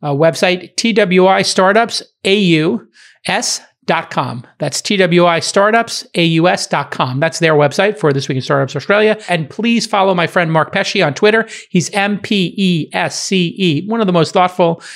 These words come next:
interesting, and intelligent, good people I've ever met in my life. Love you, Mark. And, uh, thanks for doing the show. And I want to take a moment to thank the sponsors of season nine of This Week in Startups Australia,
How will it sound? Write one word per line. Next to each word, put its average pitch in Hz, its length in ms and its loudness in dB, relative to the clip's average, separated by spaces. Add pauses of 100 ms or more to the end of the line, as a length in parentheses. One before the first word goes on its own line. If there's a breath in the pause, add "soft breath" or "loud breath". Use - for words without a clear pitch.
(160 loud breath)
interesting, 175 600 0
and 151 80 -4
intelligent, 165 680 -2
good 214 180 2
people 175 260 2
I've 156 160 2
ever 147 160 0
met 139 240 -2
in 143 60 -2
my 135 140 -2
life. 135 440 -2
Love 160 180 2
you, 139 80 2
Mark. 139 320 0
And, 151 360 0
uh, 147 120 0
thanks 151 200 0
for 156 100 -2
doing 143 200 0
the 139 60 -4
show. 139 300 -2 (220)
And 254 240 4
I 190 80 4
want 180 240 2
to 208 40 4
take 214 220 2
a 208 60 4
moment 151 440 0
to 160 120 -6
thank 190 480 -2
the 175 80 0
sponsors 202 720 0
of 156 80 -2
season 156 400 0
nine 147 320 0
of 139 180 -2
This 151 220 2
Week 143 100 2
in 139 80 0
Startups 135 420 0
Australia, 151 520 2